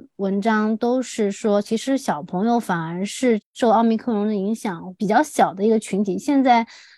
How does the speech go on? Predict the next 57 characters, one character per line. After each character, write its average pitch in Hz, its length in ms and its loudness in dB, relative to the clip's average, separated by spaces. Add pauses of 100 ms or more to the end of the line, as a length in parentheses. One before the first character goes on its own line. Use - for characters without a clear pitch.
比 196 100 -2
较 208 140 4
危 320 220 2
险 196 260 -2
的 180 80 -6
应 208 140 -2
该 233 240 -2
是， 208 580 -2
呃， 180 240 -4
有 185 320 -2
一 208 100 2
些 226 360 2
基 302 160 2
础 214 180 -2
疾 185 220 -4
病 294 320 4
的 196 120 2
人 175 220 -4
群， 170 340 -6
或 202 160 -2
者 190 140 -4
说 208 260 2 (300)
存 220 160 2
在 240 100 4
免 190 320 2
疫 220 60 2
力 240 160 0
缺 269 220 -2
陷 269 200 0
啊， 208 320 -2 (220)
特 - 160 2
别 214 160 6
是 214 260 2 (260)
年 202 140 2
纪 226 140 4
比 202 80 0
较 180 160 0
大， 190 220 0
还 185 120 -6
没 202 140 0
有 202 260 -2 (220)
全 208 220 2
程 208 200 0
接 220 220 0
种 202 300 0
疫 240 120 2
苗 190 360 2
的 220 100 0
这 233 80 2
个 196 80 0
群 190 220 -2
体 196 40 -2
会 190 160 -2
比 185 140 -6
较 170 160 -2
危 202 240 4
险。 190 260 -2